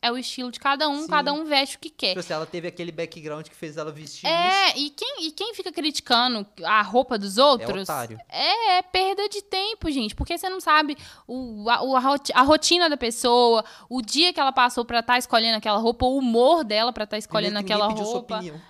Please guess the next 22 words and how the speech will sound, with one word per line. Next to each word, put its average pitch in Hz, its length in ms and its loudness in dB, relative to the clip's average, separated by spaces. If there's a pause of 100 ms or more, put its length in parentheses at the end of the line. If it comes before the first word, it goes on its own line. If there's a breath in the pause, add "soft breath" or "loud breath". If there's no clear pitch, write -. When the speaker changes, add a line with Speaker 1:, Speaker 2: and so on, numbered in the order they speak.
Speaker 1:
É, 466 560 0
exatamente. 415 760 0
Então, 330 300 2
se 370 260 0
vista 359 280 0
bem 339 220 0
para 359 420 6
você 233 400 -2
e 185 120 -4
Speaker 2:
Sim. 220 80 -4
Speaker 1:
não 240 300 2 (320 loud breath)
pra 233 220 2
que 233 140 -2
alguém, 226 640 2
é, 151 160 -10
é 165 100 -2
o 233 40 -6
primeiro 269 300 -4
passo. 180 340 -6
Se 240 100 -10
vista 269 260 -8
bem 254 240 -6